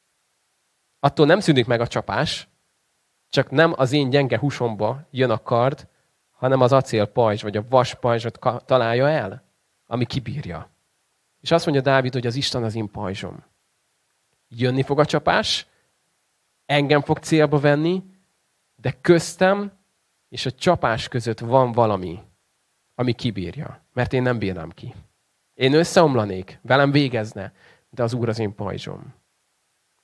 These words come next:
Ezért mondja azt a zsoltáros, „Egyetlen fegyver sem lesz jó szerencsés, amit ellened kovácsoltak.”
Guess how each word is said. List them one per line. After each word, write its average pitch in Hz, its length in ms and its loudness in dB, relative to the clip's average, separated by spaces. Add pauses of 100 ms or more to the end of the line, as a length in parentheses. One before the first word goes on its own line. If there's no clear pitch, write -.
(280)
Ezért 123 300 -4
mondja 120 260 -4
azt - 140 -6
a 117 40 -4
zsoltáros, 113 760 -6 (380)
„Egyetlen 135 540 0
fegyver 107 440 -4
sem 110 240 -8
lesz 98 200 -12
jó 101 160 -6
szerencsés, - 720 -10
amit 131 220 -4
ellened 135 360 -2
kovácsoltak.” - 960 -10